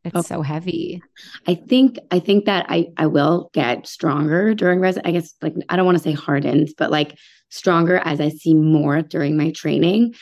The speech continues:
Speaker 2: But I do wanna h-, hang on to my emotional side just because I think that will make the difference, um, so much more difference for the patient when they're meeting with me.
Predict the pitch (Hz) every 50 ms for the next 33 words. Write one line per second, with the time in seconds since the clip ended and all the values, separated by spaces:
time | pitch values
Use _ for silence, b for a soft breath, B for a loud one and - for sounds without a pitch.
0 | B B B B 190 185 180 170 147 - 185 196 202 202 196 196 185 175 170 160
1 | 147 151 165 - 160 165 165 156 151 151 147 147 143 - 151 151 151 151 156 151
2 | 151 151 143 143 175 156 147 143 147 151 143 147 143 143 - - 160 - - -
3 | 160 - 151 147 151 147 143 147 151 151 156 151 - 147 147 - - 165 160 156
4 | 151 143 151 - - - 147 147 - 156 147 160 151 147 - _ b b b b
5 | b b b 165 156 151 147 160 151 156 - 185 175 165 160 - 156 156 151 147
6 | 147 - 143 - 143 151 147 - - 147 147 151 - - 151 151 147 - 170 165
7 | 165 160 151 151 151 151 151 151 151 156 151 151 160 160 160 165 190 202 208 214
8 | - 247 254 262 277 294 294